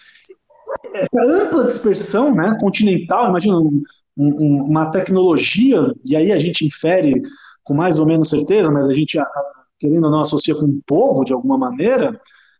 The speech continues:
né, se essa, se essa inferência, se essa associação é válida ou não, é um velho debate da antropologia, mas bom, né, de algum, em algum nível isso é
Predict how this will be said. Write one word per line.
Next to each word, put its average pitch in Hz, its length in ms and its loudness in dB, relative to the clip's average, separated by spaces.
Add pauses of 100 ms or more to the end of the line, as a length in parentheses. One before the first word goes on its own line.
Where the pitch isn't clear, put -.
(100)
né, 175 200 0
se 180 120 -4
essa, - 200 -6
se - 120 -4
essa 175 180 -2
inferência, 160 480 0
se - 80 -6
essa 160 140 -4
associação 147 580 -2 (240)
é 147 100 0
válida 135 420 0
ou 131 80 2
não, 139 220 0 (340)
é 127 40 -4
um 123 80 0
velho 147 280 0
debate 131 440 -4
da 127 80 0
antropologia, - 800 -4
mas 233 180 -10 (200)
bom, 143 180 0 (200)
né, 175 120 0
de - 140 -6
algum, 143 220 0 (240)
em 156 40 0
algum 156 240 2
nível 175 280 2
isso 139 240 0
é 190 260 0